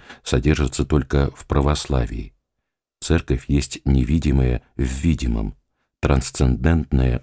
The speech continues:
в имманентном. Она есть сверхэмпирическая действительность,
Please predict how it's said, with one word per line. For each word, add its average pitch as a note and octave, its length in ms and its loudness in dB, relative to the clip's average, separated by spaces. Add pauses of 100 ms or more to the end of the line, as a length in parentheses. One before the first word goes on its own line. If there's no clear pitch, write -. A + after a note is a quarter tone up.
в C#2 220 0
имманентном. B1 720 0 (520)
Она C#2 220 4
есть D#2 520 0
сверхэмпирическая C#2+ 1400 0
действительность, - 920 0